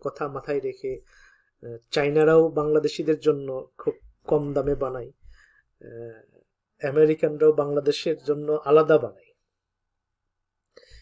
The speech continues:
even mobile phone যেগুলো বাংলাদেশে যায়, এগুলো কিন্তু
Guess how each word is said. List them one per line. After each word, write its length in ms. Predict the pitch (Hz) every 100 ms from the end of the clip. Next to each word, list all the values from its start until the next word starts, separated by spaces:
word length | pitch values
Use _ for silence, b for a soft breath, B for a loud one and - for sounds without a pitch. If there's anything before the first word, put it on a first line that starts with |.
| b _
even 280 | 135 160 156
mobile 360 | 151 156 170 175
phone 500 | - 175 175 170 151
যেগুলো 320 | 151 151 165
বাংলাদেশে 540 | 151 156 165 170 160
যায়, 240 | 127 117 160
এগুলো 280 | 151 151
কিন্তু 420 | 151 165 160 165